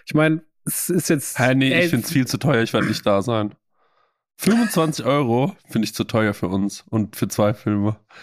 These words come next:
Speaker 2: Find, so gut sind wir nicht. Find dreiundzwanzig Euro, mehr ist es nicht. <laughs> Weißt du, so Leute sind immer viel.
Speaker 1: Ja, dann sagen wir im Immertas, als das Video noch ändern.
Speaker 2: Ja.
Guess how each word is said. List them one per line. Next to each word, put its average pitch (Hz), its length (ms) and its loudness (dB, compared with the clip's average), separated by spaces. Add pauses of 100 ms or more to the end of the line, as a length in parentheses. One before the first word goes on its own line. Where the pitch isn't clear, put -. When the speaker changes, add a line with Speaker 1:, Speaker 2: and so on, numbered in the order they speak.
(180)
Speaker 2:
Find, 117 180 -2
so 123 80 0
gut 120 140 0
sind 123 160 0
wir 110 60 2
nicht. 98 200 0
Find 117 220 -2 (240)
dreiundzwanzig 120 480 0
Euro, 107 220 2
mehr 123 260 2
ist 120 160 -6
es 123 80 -8
nicht. 117 380 -2
<laughs> - 60 -8
Weißt - 280 -2
du, 156 40 -4
so - 140 0
Leute 120 280 0 (100)
sind 104 160 -2
immer 117 220 -2
viel. - 240 -4
Speaker 1:
Ja, 147 60 2
dann 151 140 2
sagen 160 180 4
wir 165 60 4
im 160 80 2
Immertas, 165 360 2
als 135 180 0
das 127 100 -4
Video 151 160 2
noch 135 140 2
ändern. 127 260 2
Speaker 2:
Ja. 139 120 2